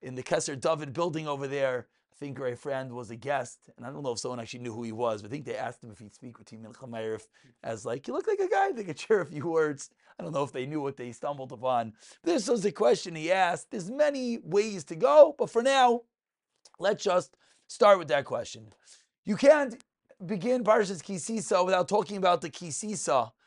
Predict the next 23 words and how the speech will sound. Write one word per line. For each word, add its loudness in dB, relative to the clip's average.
the -4
collection 0
of 0
the -6
Shkalim, 2
and 2
Rav 0
Moshe 4
Feinstein 0
over -2
here 2
really 2
almost 2
points -4
out 2
the -4
obvious, 0
but 4
in -4
his -2
words, 8
his -2
pearls, 6